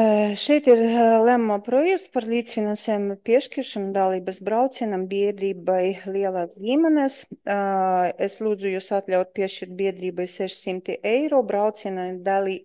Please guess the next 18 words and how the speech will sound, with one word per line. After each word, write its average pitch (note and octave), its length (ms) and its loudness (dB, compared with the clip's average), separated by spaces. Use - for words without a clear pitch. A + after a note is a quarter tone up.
braucienam F#3+ 720 0
dalībai, F#3 800 4
ā, F3+ 460 -4
Latvijas F3+ 440 2
daudzbērnu E3+ 640 2
ģimeņu E3+ 400 -4
dienas E3+ 460 -6
svētkos - 580 -4
trīsdesmit, G3+ 680 -4
no F#3+ 160 0
trīsdesmitā F#3+ 760 -2
aprīļa F#3 400 -2
līdz F#3 360 -6
pirmajam F3 540 -2
mājam. E3+ 460 -2
Pasākums F3 720 -2
notiks F#3+ 480 -6
Rīgā. A3+ 540 2